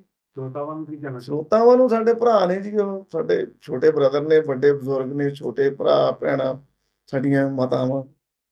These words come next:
Speaker 2: ਅਸੀਂ ਇਹੀ ਕਵਾਂਗੇ ਵੀ ਜਦੋਂ ਅਸੀਂ ਕੋਈ ਗੀਤ ਲੈ ਕੇ ਆਉਂਦੇ ਹਾਂ, ਜਿਵੇਂ ਇਸ ਗੀਤ ਨੂੰ ਪਿਆਰ ਦਿੱਤਾ, ਸਾਡੇ ਨੂੰ ਬਹੁਤ ਪਿਆਰ ਦਿੱਤਾ ਜੀ ਸਰੋਤਿਆਂ ਨੇ। ਕੋਈ ਮਤਲਬ ਏਦਾਂ ਦਾ ਕੁਮੈਂਟ ਨਹੀਂ ਆਇਆ ਕਿ ਪ-,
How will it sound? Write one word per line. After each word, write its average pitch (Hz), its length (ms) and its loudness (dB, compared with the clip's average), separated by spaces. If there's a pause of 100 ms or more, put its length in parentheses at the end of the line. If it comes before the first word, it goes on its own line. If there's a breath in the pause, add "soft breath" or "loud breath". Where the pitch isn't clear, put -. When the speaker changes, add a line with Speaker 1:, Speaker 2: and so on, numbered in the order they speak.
(380)
Speaker 2:
ਅਸੀਂ 220 200 -2
ਇਹੀ 240 240 6
ਕਵਾਂਗੇ 240 460 4
ਵੀ 233 100 -4
ਜਦੋਂ 214 340 2
ਅਸੀਂ 196 140 -10
ਕੋਈ 208 100 -10
ਗੀਤ 180 280 -8
ਲੈ 190 160 -2
ਕੇ 185 160 -6
ਆਉਂਦੇ 180 200 -2
ਹਾਂ, 190 80 -4
ਜਿਵੇਂ 185 320 -2
ਇਸ 190 200 -2
ਗੀਤ 190 220 -10
ਨੂੰ 190 140 -10
ਪਿਆਰ 165 300 2
ਦਿੱਤਾ, 156 300 0
ਸਾਡੇ 147 260 -6
ਨੂੰ 160 120 -8
ਬਹੁਤ 143 280 4
ਪਿਆਰ 214 240 4
ਦਿੱਤਾ 214 260 -4
ਜੀ 208 80 -14
ਸਰੋਤਿਆਂ 190 420 -14
ਨੇ। 180 140 -16 (720)
ਕੋਈ 254 500 2 (440)
ਮਤਲਬ 208 380 0
ਏਦਾਂ 214 280 4
ਦਾ 233 80 4
ਕੁਮੈਂਟ 202 360 -4
ਨਹੀਂ 214 160 -2
ਆਇਆ 208 400 2 (640)
ਕਿ 226 160 -2
ਪ-, 110 280 2